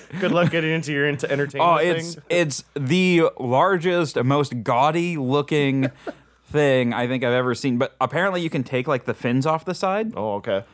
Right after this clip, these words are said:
Speaker 2: And so I wonder if it looks better that way.
Speaker 1: Yeah, then it'd actually look like a normal thing.
Speaker 2: Yeah,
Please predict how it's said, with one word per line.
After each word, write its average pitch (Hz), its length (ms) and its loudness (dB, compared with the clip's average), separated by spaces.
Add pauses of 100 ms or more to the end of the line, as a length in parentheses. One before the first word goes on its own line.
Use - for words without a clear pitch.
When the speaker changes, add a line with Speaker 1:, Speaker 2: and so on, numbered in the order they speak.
Speaker 2:
And 139 220 -2
so 147 180 2
I 147 60 4
wonder 151 220 0
if 135 60 -2
it 151 60 0
looks 143 220 -4
better 135 260 0
that 131 220 0
way. 196 300 -2
Speaker 1:
Yeah, 156 160 0
then 123 140 -2
it'd 120 180 0
actually 110 320 -2
look 104 180 -4
like 107 180 -4
a 101 40 -6
normal 113 500 -4
thing. 131 260 -8 (240)
Speaker 2:
Yeah, 113 640 -2